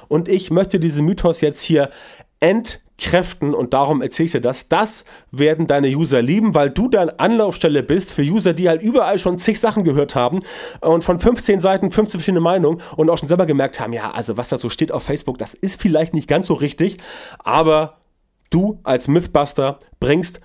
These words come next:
den Leuten dann entsprechend den Content mit und sorgst dafür, dass sie sagen, „Ja, hier, bei ihm hier kriege ich das ordentlich mit.“ Und dort kann ich dann darauf zählen, dass es klappt. Die Leute werden dir dankbar sein, weil du dann diesen Content entsprechend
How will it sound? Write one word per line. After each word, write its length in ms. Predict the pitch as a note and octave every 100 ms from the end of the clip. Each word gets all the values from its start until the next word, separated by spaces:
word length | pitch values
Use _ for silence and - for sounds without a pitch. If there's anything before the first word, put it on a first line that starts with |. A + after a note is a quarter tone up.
| _ C#3
den 140 | C3+
Leuten 260 | C3 D3 C3+
dann 140 | A#2+
entsprechend 480 | A#2 - C3 C#3 B2
den 180 | A#2 A#2
Content 580 | - D#3+ E3 A#2+ A2+ - _ A#2+
mit 320 | C3 G#3+ - - -
und 160 | C3 A#2+
sorgst 340 | C3 D3 -
dafür, 300 | C3 - C3
dass 160 | B2 C3
sie 80 |
sagen, 320 | A#2 A#2 A#2 B2+
„Ja, 180 | G2+ -
hier, 340 | E3 A3+ A3+
bei 260 | - - -
ihm 240 | G3 G3+
hier 300 | F3 E3+ E3+ - -
kriege 220 | - E3+
ich 60 | F3
das 160 | E3 -
ordentlich 360 | C#3 B2+ A#2+
mit.“ 300 | B2 E3 - _ _ - - -
Und 260 | C3+ B2+
dort 320 | B2 A#2+ C3+ - - _ -
kann 180 | C#3
ich 100 | D#3
dann 200 | - C3+
darauf 260 | B2 A2+ -
zählen, 320 | - B2+ B2+
dass 160 | A#2 A2
es 100 | G#2
klappt. 360 | D3 F3+ F3+ - -
Die 360 | B2+ A2+ E3+ A3
Leute 560 | F3+ D#3+ F3 E3 C#3+ B2
werden 240 | C#3+ D3
dir 120 | C3
dankbar 380 | C3+ D#3 - B2+
sein, 380 | A#2+ A#2+ C#3+ B2+
weil 200 | B2+ B2+
du 200 | D3 E3
dann 240 | C3 B2+
diesen 260 | C3+ B2 B2
Content 460 | - D3 C#3+ B2
entsprechend 560 | B2 G#2+ - A#2 A#2+